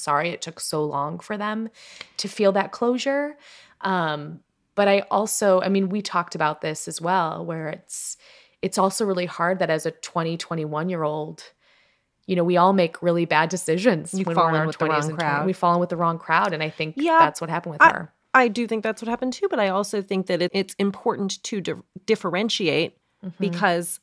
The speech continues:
Speaker 2: I think of the phrase, uh, that comes to mind for me is, "If your friend jumped off a bridge, would you do it?" And I
Speaker 1: <laughs>
Speaker 2: feel like with Catherine, the answer was,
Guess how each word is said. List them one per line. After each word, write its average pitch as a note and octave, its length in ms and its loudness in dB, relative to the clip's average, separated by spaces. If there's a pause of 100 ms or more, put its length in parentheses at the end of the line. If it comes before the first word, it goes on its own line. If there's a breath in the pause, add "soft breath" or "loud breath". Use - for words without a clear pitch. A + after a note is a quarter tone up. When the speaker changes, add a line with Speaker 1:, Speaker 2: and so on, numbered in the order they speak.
(120)
Speaker 2:
I G#3 160 6
think G#3+ 280 -2
of F#3+ 160 -2
the F#3 80 -2
phrase, E3+ 580 -2
uh, D#3+ 460 -2
that C#3 160 -8
comes G3 260 -4
to - 80 -6
mind D#3+ 240 -4
for F3+ 140 -6
me G3+ 200 2
is, E3 220 -2 (220 soft breath)
"If F3+ 180 -4
your F3+ 100 0
friend G#3+ 400 0
jumped F3+ 280 -2
off D#3+ 240 -4
a E3 40 -4
bridge, E3 360 -4
would E3 180 -8
you D#3+ 140 -6
do A3+ 280 -4
it?" C3 280 -2
And F3+ 120 -2
I F3 80 -2
Speaker 1:
<laughs> F3+ 220 -2
Speaker 2:
feel C#4 240 0
like E3+ 380 0
with F3 180 -2
Catherine, F#3+ 720 0 (320 soft breath)
the G#3 160 2
answer G3 340 -2
was, F3 400 0